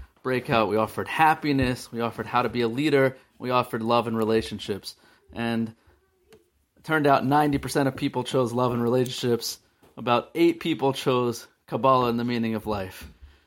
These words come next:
So no one else chose the other topics. So apparently,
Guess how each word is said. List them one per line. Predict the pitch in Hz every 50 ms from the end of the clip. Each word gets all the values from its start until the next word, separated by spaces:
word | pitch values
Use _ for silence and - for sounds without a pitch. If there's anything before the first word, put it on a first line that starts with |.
| _ _ _ _
So | - - 139 135 127 120 120 113 90 - - _ _ _ - _ _
no | - 139 135 135
one | 131 127
else | 127 123 113 -
chose | - - 127 117
the | 107 120
other | 120 113 117 110
topics. | - - 123 117 113 - 117 107 - -
So | - - 131
apparently, | 120 - - 156 151 143 139 120 131 135 127 123 120